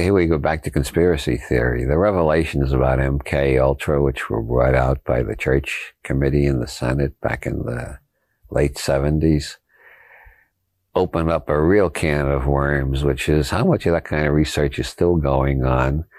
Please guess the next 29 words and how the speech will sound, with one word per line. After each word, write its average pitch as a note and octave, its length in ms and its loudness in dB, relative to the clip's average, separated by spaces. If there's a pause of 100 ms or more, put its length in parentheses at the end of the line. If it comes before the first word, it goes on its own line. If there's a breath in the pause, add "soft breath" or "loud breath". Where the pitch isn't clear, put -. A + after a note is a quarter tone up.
(280 loud breath)
and C#2+ 220 -2
of C#2+ 80 0
what D2+ 200 2
Church G2 360 0
discovered, D2 640 0
how D#2 180 0
much D2+ 320 -2
was C#2 180 -2
there C#2 200 2
that C#2 120 0
he C#2 120 2
didn't D2+ 340 0
discover. B1 720 -2 (420 loud breath)
Church G#2 340 0
lost F2 440 0
in - 60 -12
the C2+ 140 0
next - 320 -2
election C2+ 460 0
after C2 340 -2
those C#2 300 0
hearings, C#2+ 560 0 (560 loud breath)
and C#2 280 0
Bob D2+ 340 2
Woodward, D2+ 340 2
in B1+ 140 0
his C#2 240 0
book C#2 280 -2
Veil, C#2 640 0